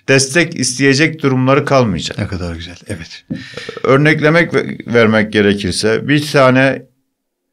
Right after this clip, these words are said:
Speaker 1: firmanın gofretini normal, e,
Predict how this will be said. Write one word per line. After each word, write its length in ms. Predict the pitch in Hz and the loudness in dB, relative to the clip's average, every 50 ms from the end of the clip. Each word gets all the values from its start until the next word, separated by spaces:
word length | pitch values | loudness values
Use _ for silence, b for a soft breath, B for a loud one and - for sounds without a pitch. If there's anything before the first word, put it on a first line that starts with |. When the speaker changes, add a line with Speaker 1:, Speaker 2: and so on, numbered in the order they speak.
| _ _ _ | _ _ _
Speaker 1:
firmanın 540 | _ - 147 143 143 143 135 127 120 120 113 | _ 0 2 2 4 2 2 2 2 2 2
gofretini 800 | 127 135 131 131 - 131 117 113 - 98 101 104 107 107 101 104 | 2 2 2 2 2 0 0 0 0 -2 -2 -2 -2 -4 -4 -2
normal, 440 | 110 113 110 120 123 127 123 120 | 0 0 2 2 2 2 2 0
e, 580 | - - - - - - 65 69 73 85 87 - | -2 -6 -12 -14 -12 -8 -8 -6 -6 -6 -6 -6